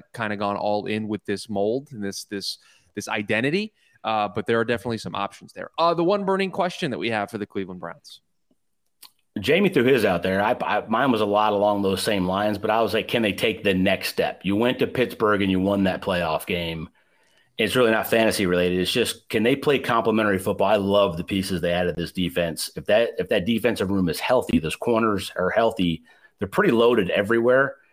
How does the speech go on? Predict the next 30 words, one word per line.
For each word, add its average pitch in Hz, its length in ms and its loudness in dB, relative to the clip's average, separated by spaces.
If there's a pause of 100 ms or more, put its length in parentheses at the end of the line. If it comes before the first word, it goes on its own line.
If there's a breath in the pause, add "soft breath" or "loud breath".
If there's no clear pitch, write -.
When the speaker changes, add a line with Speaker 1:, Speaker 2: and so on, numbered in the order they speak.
(320 soft breath)
Speaker 2:
I'm 117 160 0
not 113 180 4
a 98 40 2
Jadeveon 101 460 2
Clowney 104 420 0
fan. 117 560 2
We 101 120 2
all 101 180 4
know 95 180 2
that. 104 320 2
He's 95 160 -2
never 101 240 0
on 98 80 0
the 87 80 -2
field, 113 540 0
but 127 400 2 (760)
the 117 180 4
addition, 98 840 2 (160)
if - 100 -6
he's 107 220 0
out 135 240 4
there 110 160 4
a 92 40 2
little 113 280 2
bit, 90 320 -6 (360)
Myles 117 340 2
Garrett 123 440 0
is 95 120 -4
a 82 140 -4
freak. 113 1160 -4